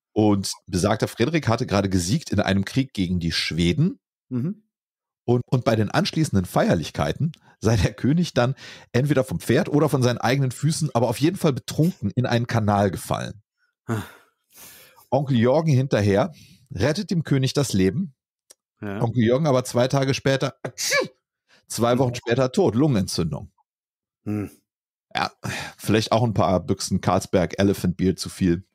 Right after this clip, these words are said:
Speaker 2: Ja. Und nicht ordentlich abgetrocknet, nachdem er aus dem Kanal gekrabbelt ist.
Speaker 1: Wahrscheinlich. Ähm, der König zeigt sich jedenfalls sehr,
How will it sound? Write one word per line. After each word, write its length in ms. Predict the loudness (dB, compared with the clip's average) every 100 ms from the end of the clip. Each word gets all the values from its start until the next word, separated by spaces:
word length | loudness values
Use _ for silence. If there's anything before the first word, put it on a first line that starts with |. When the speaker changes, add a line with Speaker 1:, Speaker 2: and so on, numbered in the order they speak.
| _ _
Speaker 2:
Ja. 320 | -4 0 -2 -6 _ _ _ _ _ _ _ -20 -20 _ _ _ _
Und 100 | 0
nicht 200 | 2 4
ordentlich 220 | 4 4 2
abgetrocknet, 540 | 2 0 0 0 2
nachdem 280 | 2 4 2
er 40 |
aus 80 | 2
dem 80 | -2
Kanal 300 | -2 0 0
gekrabbelt 560 | -2 -4 -6 -4 -2 -4
ist. 240 | -8 -12 _ _ _
Speaker 1:
Wahrscheinlich. 800 | -12 -4 -2 0 2 2 0 -4 -12 -2
Ähm, 760 | 0 2 2 2 2 2 -2 _ _ _ _ _ _ _ _ _ _ _ _ _ -2
der 120 | 2
König 280 | 2 0 0
zeigt 220 | -2 0
sich 120 | 0
jedenfalls 420 | 0 0 0 0 2
sehr, 340 | 2 2